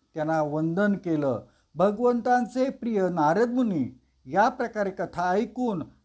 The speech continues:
हात जोडून प्रेमानं सद्गदित होऊन सनकादिकांना म्हणाले, "मी धन्य झालो. दयाळू अशा आपण माझ्यावर मोठा अनुग्रह केला.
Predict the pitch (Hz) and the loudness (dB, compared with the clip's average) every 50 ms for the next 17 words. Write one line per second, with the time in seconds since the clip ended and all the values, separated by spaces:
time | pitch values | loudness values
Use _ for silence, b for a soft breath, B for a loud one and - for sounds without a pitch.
0 | _ - - - 196 226 269 277 220 196 196 233 220 208 190 190 170 147 127 - | _ -14 -6 -2 -2 0 0 0 -2 -2 0 2 2 4 4 4 2 2 0 -4
1 | - _ _ _ _ - 208 220 226 233 240 262 262 254 254 247 - - - 214 | -10 _ _ _ _ -2 0 2 2 2 2 2 2 2 0 0 -2 -2 -4 -6
2 | 202 175 180 196 202 190 254 285 - - - 185 196 175 160 147 127 123 - - | -6 -4 -2 -2 0 0 0 -2 -4 -4 -4 -2 0 0 0 0 -2 -4 -10 -16
3 | _ _ - - 156 143 139 131 - 175 202 214 262 254 240 202 165 139 131 127 | _ _ -12 -8 -6 -6 -6 -4 -2 -2 -2 -2 -2 -4 -4 -2 0 0 0 0
4 | 120 117 113 117 123 131 165 208 247 254 - - _ _ _ _ _ _ _ _ | 0 -2 -2 -2 -2 -2 -2 -2 -4 -6 -8 -12 _ _ _ _ _ _ _ _
5 | _ _ _ _ _ _ _ _ _ _ _ _ _ _ 185 214 254 262 254 233 | _ _ _ _ _ _ _ _ _ _ _ _ _ _ -2 2 4 4 4 4
6 | 175 165 165 170 165 156 139 131 127 127 123 120 117 107 104 101 98 - _ _ | 2 0 -2 -2 -2 -4 -2 -2 -2 -2 -2 -2 -4 -6 -8 -12 -14 -18 _ _
7 | _ _ _ _ _ - 127 151 165 180 202 208 202 202 190 185 165 147 123 123 | _ _ _ _ _ -6 0 2 2 2 4 4 4 2 2 0 -2 -4 -6 -6
8 | 160 170 170 180 190 - - _ - 151 165 - - - 165 143 139 143 143 143 | -6 -6 -4 -6 -6 -8 -12 _ -8 -6 -6 -6 -6 -6 -6 -4 -4 -4 -4 -6
9 | 147 147 139 139 127 139 143 147 156 151 143 131 - - 165 - 180 160 180 202 | -4 -4 -4 -4 -2 -2 -4 -4 -4 -6 -8 -8 -8 -10 -10 -6 -6 -4 -4 -4
10 | 196 220 240 254 247 254 254 247 262 262 269 | -4 -2 -2 -2 -2 -2 -2 0 0 0 0